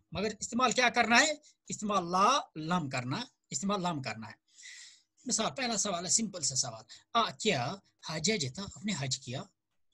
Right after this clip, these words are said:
जवाब दिया ला नहीं, लम अहुज्जा, न कि लम अहुज, लम अहुज्जा, मैंने हज नहीं किया, लम यहुज्जा, लम अहुज्जा, लम, अ, यहुज्जा। ठीक है,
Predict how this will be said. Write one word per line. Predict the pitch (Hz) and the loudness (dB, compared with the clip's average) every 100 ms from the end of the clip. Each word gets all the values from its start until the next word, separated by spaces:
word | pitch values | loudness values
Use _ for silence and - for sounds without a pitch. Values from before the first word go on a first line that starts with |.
| - | -6
जवाब | 139 143 120 | -2 0 0
दिया | 107 101 113 | -4 -8 -4
ला | 127 117 220 160 | -4 -4 -8 -10
नहीं, | 123 127 190 - _ _ 285 | -10 -8 -10 -12 _ _ 2
लम | 349 277 - 202 | 4 4 0 -2
अहुज्जा, | 135 208 190 - - 262 - - _ _ _ _ _ - _ 247 | 0 0 0 2 6 6 4 -4 _ _ _ _ _ -20 _ 0
न | |
कि | - 240 | 2 4
लम | 226 226 | 4 2
अहुज, | 202 156 143 131 - _ _ _ _ - | 0 -2 -2 -4 -4 _ _ _ _ 0
लम | 254 233 196 208 | 4 4 2 0
अहुज्जा, | 151 165 151 131 - 165 - - _ 170 | 0 0 -2 2 4 4 -4 -18 _ -2
मैंने | 160 156 156 | 0 0 0
हज | 139 247 330 - - _ - | 8 10 8 4 -6 _ -6
नहीं | 143 139 202 226 | 0 2 4 2
किया, | 165 139 113 | -2 -2 -2
लम | 151 220 240 | 2 2 4
यहुज्जा, | 196 196 143 214 180 160 254 277 - - _ | 2 0 0 -2 -2 6 6 6 2 -18 _
लम | 180 208 196 - | -2 0 -2 2
अहुज्जा, | 185 131 240 190 - 269 277 - - _ 185 | 0 2 0 0 4 6 4 0 -20 _ 0
लम, | 208 202 196 | 2 2 0
अ, | 196 165 160 160 156 156 156 151 151 147 160 - - - | -2 -10 -8 -6 -4 -6 -6 -6 -6 -6 -8 -12 -18 2
यहुज्जा। | 202 220 208 143 127 117 | 6 6 6 0 -2 -2
ठीक | - 208 240 | -2 2 4
है, | 311 | 4